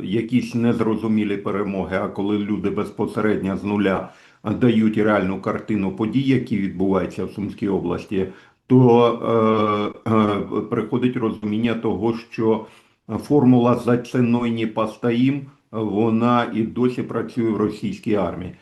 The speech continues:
Причому, зауважте, досить показовими є, е, скажімо так,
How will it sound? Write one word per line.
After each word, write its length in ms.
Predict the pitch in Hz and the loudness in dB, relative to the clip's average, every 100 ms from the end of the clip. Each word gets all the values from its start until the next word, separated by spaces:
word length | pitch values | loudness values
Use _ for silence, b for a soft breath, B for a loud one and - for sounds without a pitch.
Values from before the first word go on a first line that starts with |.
| B | B
Причому, 400 | - 120 143 131 | -4 -2 4 4
зауважте, 720 | 123 131 139 143 139 135 123 117 120 107 | 6 6 6 4 2 2 4 2 -4 0
досить 320 | 123 123 117 | 0 0 -2
показовими 640 | 113 107 107 113 117 113 107 | -4 -2 -2 0 -2 0 -2
є, 300 | 101 110 113 | 0 2 2
е, 600 | - - 104 98 98 95 - | 0 -6 -6 -4 -2 -4 -8
скажімо 480 | - 110 110 110 | -6 -4 0 2
так, 380 | 104 123 123 - | 2 2 2 -2